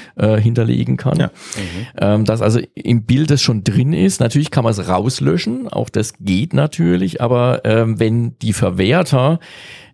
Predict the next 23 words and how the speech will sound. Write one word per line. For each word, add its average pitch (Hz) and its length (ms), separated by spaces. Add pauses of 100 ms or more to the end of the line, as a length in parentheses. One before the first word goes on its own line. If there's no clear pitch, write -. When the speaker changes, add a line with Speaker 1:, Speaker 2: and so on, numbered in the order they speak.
Speaker 1:
darauf 107 360
Wert 120 200
legen, 123 320
dass 113 280
ein, 101 420 (340)
äh, - 280 (320)
wirklich - 560
zertifiziertes 117 720
Bild - 320
nur 117 300
angenommen 104 520
wird, 151 280 (100)
ja 104 160
gut, 131 300
dann 110 180
hat 123 160
man - 120
auch 123 100
nichts 120 160
davon, 117 200
wenn 101 80
man's 92 200
rausnimmt. 147 500